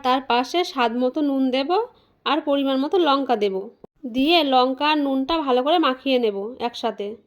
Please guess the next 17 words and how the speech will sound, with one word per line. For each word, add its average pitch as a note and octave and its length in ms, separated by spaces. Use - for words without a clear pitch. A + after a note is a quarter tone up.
লঙ্কার C4+ 500
পরিমাণটা C4+ 440
তোমরা C#4+ 260
তোমাদের D4 320
ইচ্ছে D4 280
মতো D#4 200
দিতে C4 240
পারো। G#3 260
আর D4+ 100
বন্ধুরা, C#4 480
আমি C4 180
এই C#4 140
বেগুন B3 340
পোড়াতে C4 340
পেঁয়াজ C4 420
দেব A3 240
না, F#3 140